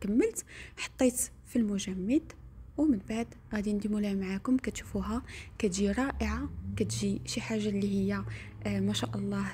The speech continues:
آه، راقيه وكذلك همويه. آه، بالنسبه ل-، اللي انا خدمت، آه، عشرين حبه، هاد الطبقه الاخيره خرجت لي عشرين حبه. مهم، بالنسبه للبنات الثمن بيع مية وعشرة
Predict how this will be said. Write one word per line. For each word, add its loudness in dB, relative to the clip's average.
آه، -2
راقيه 2
وكذلك 0
همويه. 2
آه، 2
بالنسبه 4
ل-، 2
اللي 0
انا 0
خدمت، 0
آه، 0
عشرين 6
حبه، -2
هاد -4
الطبقه 0
الاخيره 0
خرجت 0
لي 2
عشرين -2
حبه. -8
مهم، 4
بالنسبه 4
للبنات 0
الثمن 2
بيع 2
مية 10
وعشرة 2